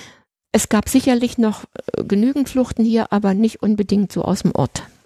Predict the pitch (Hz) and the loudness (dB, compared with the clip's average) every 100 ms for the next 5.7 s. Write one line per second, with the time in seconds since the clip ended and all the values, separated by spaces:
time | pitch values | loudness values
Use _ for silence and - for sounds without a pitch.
0 | _ 214 233 - - - - - 202 - | _ 0 0 -2 -14 -16 -16 0 0 2
1 | 202 196 196 - 202 190 185 - 170 151 | 0 2 0 0 0 2 0 -2 -2 -4
2 | - - - - 196 254 254 233 - - | -8 -12 -6 0 2 2 2 -2 -4 -4
3 | 226 - - 226 233 233 226 196 190 208 | -4 -8 -2 0 2 2 0 -2 0 0
4 | - 196 196 - 185 185 - - - - | -2 0 0 2 2 0 -4 -14 -12 -10
5 | - - 190 214 208 190 175 | -6 0 2 2 2 0 -2